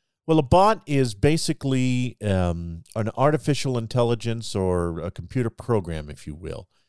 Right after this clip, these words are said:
in its simplest form. It's a program that somebody has written to go and do something specific. And in the, in the world of bot activities, they're collecting data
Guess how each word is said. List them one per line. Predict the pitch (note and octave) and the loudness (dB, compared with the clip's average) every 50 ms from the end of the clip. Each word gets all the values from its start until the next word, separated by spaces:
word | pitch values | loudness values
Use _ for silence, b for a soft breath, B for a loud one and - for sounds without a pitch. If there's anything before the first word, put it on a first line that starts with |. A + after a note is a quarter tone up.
| _ _ | _ _
in | - F#2+ F2 | -6 -4 -4
its | E2+ D#2+ - | -4 -4 -4
simplest | - - - G#2+ G2 - G2+ F#2 - - - | -4 -2 -2 -2 -2 0 -4 -4 -4 -6 -14
form. | - - - F#2+ E2 C#2+ C#2 C#2+ - - _ _ _ _ _ _ _ _ _ - | -16 -6 -4 -2 -2 -2 -4 -10 -14 -18 _ _ _ _ _ _ _ _ _ -6
It's | G#2 - - | -6 -4 -4
a | - | -8
program | - - D3 D3 C#3+ C3 C#3+ C3+ C3+ C3+ C3 | 0 4 6 6 6 6 4 4 4 4 2
that | A#2 G#2+ | 0 -2
somebody | - - B2+ A#2+ B2 B2+ C3+ C3+ | 0 0 -2 0 0 0 0 0
has | C3 A2 G#2+ | -2 -2 -2
written | G2+ G2+ - - F#2 A2 G#2 G2 | -2 -2 -2 -4 -6 -12 -12 -12
to | - - G#2+ G2+ G2 F#2+ F#2+ F#2+ F#2 F2 _ _ _ _ _ _ _ _ _ | -8 -4 -2 0 2 2 2 0 -2 -4 _ _ _ _ _ _ _ _ _
go | - A#2 A#2+ B2 A#2+ B2 A#2+ - - | 2 4 6 6 6 4 2 0 -2
and | G2+ G#2 G#2 G2 F#2+ F2+ | -4 -2 -2 -2 -4 -2
do | F#2 B2 C3+ C#3 | 0 0 0 2
something | B2 - - A#2+ A2 G2+ - A2+ A2 G2+ | 0 -2 -2 -2 -2 -2 -6 -8 -8 -6
specific. | - - - _ - F#2+ - - - - - F#2+ E2+ - - - - _ _ - _ _ _ _ _ _ _ _ _ _ _ _ _ | -8 -8 -8 _ -6 -6 -4 -4 -4 -4 -2 -2 -4 -4 -6 -16 -20 _ _ -20 _ _ _ _ _ _ _ _ _ _ _ _ _
And | A2+ A2+ A2+ A2 A2 A2 A2 A2 A2 A2 - - _ - | 0 2 4 4 4 2 0 -2 -4 -6 -8 -10 _ -4
in | B2+ B2 A#2+ A#2+ | -2 -2 0 0
the, | A#2+ G2+ - _ _ _ _ _ - | -2 -2 -4 _ _ _ _ _ -8
in | B2+ B2 A#2+ | -6 -2 -2
the | A#2+ | -2
world | A#2 B2 D3+ F#3+ G#3 G#3 G3+ F#3+ D#3 | -2 0 2 4 4 4 4 4 2
of | - - B2 G#2 F#2+ G2+ | 4 2 2 2 2 2
bot | A#2+ A2+ A#2 A#2+ - _ - | 2 2 2 2 -2 _ -2
activities, | A2 G2+ G2 - _ - - - A#2+ G2+ E2 D#2+ - - - F2+ F2 - - | -2 -2 -2 -2 _ -16 -4 0 0 0 0 -2 -6 -6 -12 -12 -12 -6 -2
they're | G2 G2 G2 F#2+ F2+ _ _ _ - | 0 0 0 0 -4 _ _ _ -10
collecting | - - C3+ D3+ F3+ F#3+ - - D3+ C#3 A#2+ G2+ F2 D#2+ _ - | -6 -4 0 2 2 0 0 -2 -6 -6 -6 -6 -8 -10 _ -2
data | G2 F#2 F2 E2+ - C#2+ - - | -2 0 0 -2 -4 -6 -12 -12